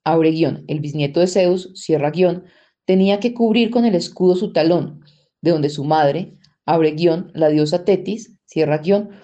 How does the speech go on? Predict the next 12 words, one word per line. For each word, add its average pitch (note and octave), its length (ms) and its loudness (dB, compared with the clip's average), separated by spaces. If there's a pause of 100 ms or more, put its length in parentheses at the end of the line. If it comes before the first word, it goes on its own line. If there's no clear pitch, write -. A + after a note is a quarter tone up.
(140)
lo F3+ 180 0
tomó F3 240 2
para G3+ 160 2
sumergirlo G3 800 0
en F#3 100 0
las D3+ 180 -2
aguas E3 300 2
del F3 80 0
río D3 220 -2
Estinge, C#3+ 500 -6 (340)
haciéndolo F3 480 0
así G#3+ 520 -4